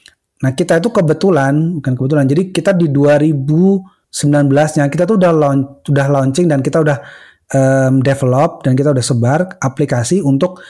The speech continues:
ketua R W se-Jawa Barat. Jadi lima puluh ribu. Jadi pas itu dua ribu sembilan belas tuh kita beliin H P untuk seluruh ketua R W di Jawa Barat.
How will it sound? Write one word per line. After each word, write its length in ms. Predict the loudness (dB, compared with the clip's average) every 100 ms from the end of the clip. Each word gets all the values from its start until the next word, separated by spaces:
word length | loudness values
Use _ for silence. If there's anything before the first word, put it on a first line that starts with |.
| -16 -8
ketua 320 | -4 0 0
R 160 | 0 0
W 80 | 0 0 -2 -6
se-Jawa 480 | _ -4 0 0 0 0
Barat. 360 | -2 -2 -4
Jadi 240 | 0 0 2
lima 160 | 0
puluh 240 | 0 0 0
ribu. 400 | 0 -4 -8 _ -20 -16 -4
Jadi 100 | -2
pas 120 | 0 0
itu 160 | 0 -2 -8 _ _ -2
dua 160 | 0
ribu 40 | 2
sembilan 140 | 2 0
belas 100 | -2
tuh 40 | -4
kita 160 | -2 0
beliin 400 | 0 2 2 0
H 160 | 0 -2 -2
P 320 | -2 -2 -4 _ -2
untuk 520 | -2 -2 -4 -8 -14
seluruh 400 | -4 0 2 0
ketua 320 | -2 -2 0
R 100 | 0
W 60 | 2 0 0
di 400 | 0 0 0 -2
Jawa 320 | -2 0 0
Barat. 560 | 0 0 -2 -6 _